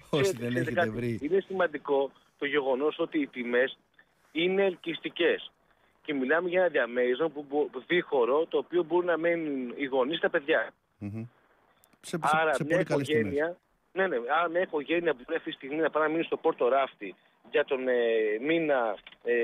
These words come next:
Speaker 2: Ιούλιο και να πληρώσει επτακόσια ευρώ για εφτά μέρες, δηλαδή εκατό ευρώ την ημέρα.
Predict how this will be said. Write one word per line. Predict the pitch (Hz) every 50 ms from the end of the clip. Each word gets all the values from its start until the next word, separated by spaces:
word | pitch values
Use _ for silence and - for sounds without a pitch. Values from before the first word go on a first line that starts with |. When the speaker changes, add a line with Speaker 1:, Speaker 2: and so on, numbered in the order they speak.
| 113 110 110 104 104 - -
Speaker 2:
Ιούλιο | 139 147 147 151 151 147 139 139 160 202 - -
και | 214
να | 202
πληρώσει | - - 196 214 226 214
επτακόσια | - 180 170 - 220 220 - - 185
ευρώ | 170 160 196
για | 226 220
εφτά | - - 202 196
μέρες, | 196 190 156 143
δηλαδή | 147 190 190 156
εκατό | 160 - 165 170 - 214
ευρώ | 214 208 208
την | - 185 185
ημέρα. | 185 185 160 117 87